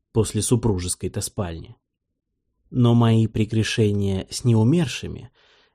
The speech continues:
это тоже, конечно, неправда. Даже не знаю, к сожалению или к счастью. Вампиры не делят ложе с живыми –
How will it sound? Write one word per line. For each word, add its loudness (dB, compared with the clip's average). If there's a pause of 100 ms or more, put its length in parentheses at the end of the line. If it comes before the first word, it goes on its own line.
(120)
это 2
тоже, 2
конечно, -4
неправда. -2 (480)
Даже 2
не 2
знаю, -8 (160)
к -18
сожалению 0
или -6
к -18
счастью. -14 (520)
Вампиры 4
не 4
делят 4
ложе 4
с 0
живыми – -2